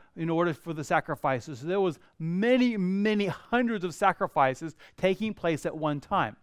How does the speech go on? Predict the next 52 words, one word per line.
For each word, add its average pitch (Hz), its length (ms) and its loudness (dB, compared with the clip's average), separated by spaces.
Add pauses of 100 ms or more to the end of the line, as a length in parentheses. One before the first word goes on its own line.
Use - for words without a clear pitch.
(160)
That 185 120 -4
was 143 160 -8
news 156 260 -8
to 156 120 -10
me 143 160 -8
that 120 120 -4
I 120 80 -2
just 123 220 -14
learned 127 160 -8
a 123 60 -16
few 139 180 -10
weeks 135 240 -10
ago. 110 280 -14 (240)
Thank 147 200 -10
you 175 60 -10
for 165 80 -10
sending 180 320 -6
me 175 60 -6
on 170 100 -8
the 170 80 -8
trip - 200 -12
so - 120 -8
I 160 60 -6
can 175 140 -10
learn 160 200 -8
things. - 420 -18 (800)
There 208 200 6
was 214 260 8
some 185 200 -2
channels 233 680 2
that 196 160 4
would 170 160 2
run 190 420 2
through, 170 680 0
because 175 220 -4
that's 220 160 -4
a 135 40 -10
great 151 300 -4
deal 151 200 -2
of 135 260 -2
blood 135 380 2
and 107 260 -8
mess, 180 260 2 (200)
and 151 120 -4
channels 247 440 0
that 190 120 0
would 170 240 -2
run 208 280 2 (100)
through 175 420 0 (200)
across 196 500 -2 (140)
directly 208 500 -2 (360)
straight 214 440 0